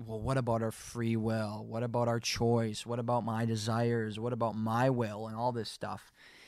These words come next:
And, and we've tried to show, hopefully you've been able to see it, we've tried to show how, uh, your will and, and God's will is not, uh,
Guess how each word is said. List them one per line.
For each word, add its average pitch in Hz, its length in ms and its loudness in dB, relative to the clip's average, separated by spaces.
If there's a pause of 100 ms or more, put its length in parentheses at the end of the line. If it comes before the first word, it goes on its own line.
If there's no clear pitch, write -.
(280)
And, 113 480 0
and 123 320 -2
we've 139 240 -2
tried 220 320 8
to 143 80 0
show, 147 420 8
hopefully 143 440 4
you've 113 140 -2
been 120 120 2
able 113 160 0
to 104 60 -6
see - 180 0
it, 151 80 0
we've 117 120 -2
tried 208 200 4
to 160 80 2
show 170 380 4
how, 110 360 4 (1000)
uh, - 240 -6
your 156 320 8
will 131 480 8
and, 113 320 2
and 113 160 0
God's 135 320 8
will 107 420 0
is 113 160 -2
not, 143 360 6 (580)
uh, 107 420 -2